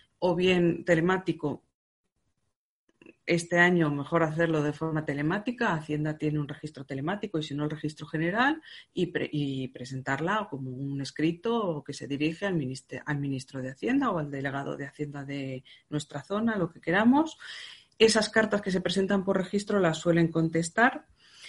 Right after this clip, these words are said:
y, bueno, luego a esperar si nos quieren decir algo más. Nos pueden reclamar la declaración, por supuesto que nos la pueden reclamar.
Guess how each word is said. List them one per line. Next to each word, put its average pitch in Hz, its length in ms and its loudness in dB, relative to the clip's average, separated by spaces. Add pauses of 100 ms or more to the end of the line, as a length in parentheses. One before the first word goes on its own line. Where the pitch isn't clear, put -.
(500)
y, 180 380 6
bueno, 156 320 2
luego 160 160 4
a 165 60 0
esperar 165 340 6
si - 140 2
nos 151 100 4
quieren 147 400 0
decir 147 320 2
algo 143 160 0
más. 208 360 0 (640)
Nos 190 220 8
pueden 208 300 8
reclamar 170 640 6
la 156 180 2
declaración, 143 680 0 (100)
por 139 80 -4
supuesto 160 400 -4
que 139 60 -4
nos 143 100 -2
la 139 140 -6
pueden 170 420 8
reclamar. 185 600 4